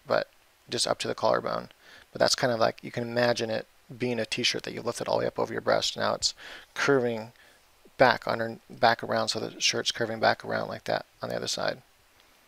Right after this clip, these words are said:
If you memorize that shape right there and know that that shape is always gonna be there and it's rather flat, you'll have so much easier time drawing shoulders and your, your breast and stuff. Okay,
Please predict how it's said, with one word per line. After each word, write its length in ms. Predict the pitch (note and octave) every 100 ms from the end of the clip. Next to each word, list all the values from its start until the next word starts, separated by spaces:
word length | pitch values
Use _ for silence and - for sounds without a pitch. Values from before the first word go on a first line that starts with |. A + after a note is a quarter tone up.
| _ _ _ _ - _ _
If 140 | A#2+ -
you 60 |
memorize 440 | A#2+ C#3+ F#3 F3+ C#3
that 180 | C3 -
shape 440 | - B2+ A#2+ - - _ _ _
right 220 | - - -
there 180 | A#2+ A2+
and 160 | A#2
know 160 | B2 C#3+
that 120 | B2+
that 120 | A#2+
shape 220 | A#2 B2+ -
is 60 |
always 160 | A#2 A#2
gonna 80 | A2+
be 80 | A#2
there 140 | A2
and 120 | G#2+
it's 180 | A2 -
rather 280 | A#2 C3 C3
flat, 520 | - A#2+ A2+ G#2 - - _ - - - - - - _ _ -
you'll 340 | A#2+ A#2 A#2+ - -
have 180 | A#2+
so 120 | - C#3+
much 180 | C#3+
easier 200 | A#2 A2+
time 240 | A#2 A2+ A2
drawing 280 | A2 G#2+ A2+
shoulders 600 | - G#2+ G#2+ A2 - - -
and 500 | G#2+ G#2 G#1+ - - - _
your, 340 | - G#2+ G2+ G#2+ - - _
your 100 | -
breast 360 | - - - -
and 100 | -
stuff. 340 | - - - - _ _ - - - - -
Okay, 260 | C3 -